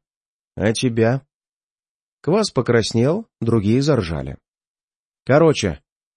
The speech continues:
вы собрались скребера завалить? Марго поняла, куда они клонят. Подумывали над этим. Лазерами порежет всех. А вот и не порежет. Вверх он плохо стреляет.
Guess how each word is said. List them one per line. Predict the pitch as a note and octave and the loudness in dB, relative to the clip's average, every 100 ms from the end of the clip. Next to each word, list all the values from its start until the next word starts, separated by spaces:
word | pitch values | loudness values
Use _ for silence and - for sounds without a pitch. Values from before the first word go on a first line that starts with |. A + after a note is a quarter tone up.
| - | -8
вы | F#2+ E3+ | -2 0
собрались | E3+ D3 D3+ E3+ C3+ | 0 0 2 2 0
скребера | - D3+ A3 G3 C3+ | -2 0 2 2 2
завалить? | A2+ A2 F#2 D#2 - _ _ _ _ | 0 0 -2 -6 -12 _ _ _ _
Марго | F#2 A2+ F3 G3+ | -2 0 2 0
поняла, | F#3 G3 A3+ E3 G#2+ | 2 0 2 2 2
куда | G#2 G#2+ | 0 0
они | G#2+ C3+ | 0 -2
клонят. | - G#2+ E2+ D2 - _ _ _ _ _ _ | -2 -2 -2 -6 -16 _ _ _ _ _ _
Подумывали | D4+ E4+ E3+ A2+ G#2 G2 G2 | -2 2 2 4 4 2 0
над | G2 F#2 | -2 -2
этим. | G2 F2 F#2+ E2 _ _ _ _ _ _ _ - | -4 -2 -4 -6 _ _ _ _ _ _ _ -10
Лазерами | F#2 C#3 E3 D3 B2+ A2+ | 0 2 2 2 2 0
порежет | - A2 G#2 F#2 - | 0 0 0 -2 -6
всех. | - D#2 - _ _ _ _ _ _ | -6 -6 -8 _ _ _ _ _ _
А | G3+ G3+ | 0 2
вот | F#3 D#3+ | 2 2
и | |
не | D#3 | 2
порежет. | C3+ D#3 C#3 G2 D2+ - _ _ _ _ _ | 2 2 2 0 -4 -12 _ _ _ _ _
Вверх | - F#2+ D#3+ G3 D#3 | -8 -2 2 2 2
он | E3 C#3 | 0 0
плохо | E3+ F#3 A#2+ | 2 2 2
стреляет. | G#2 - G2+ F2+ D2 - | -4 -2 -2 -2 -6 -10